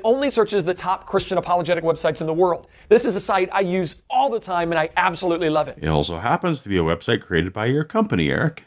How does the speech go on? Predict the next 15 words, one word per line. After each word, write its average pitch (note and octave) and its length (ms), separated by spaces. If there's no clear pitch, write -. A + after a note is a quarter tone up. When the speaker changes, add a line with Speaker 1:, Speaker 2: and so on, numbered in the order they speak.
Speaker 2:
Your A#2+ 180
endorsement F3+ 640
is D#3 160
the F3 80
equivalent A#2 540
of C3 160
Mark D3+ 320
Zuckerberg A2+ 520
telling G#2 300
us G#2 140
how A#2+ 120
much A#2+ 200
he A#2 100
enjoys G#2 440
Facebook. - 480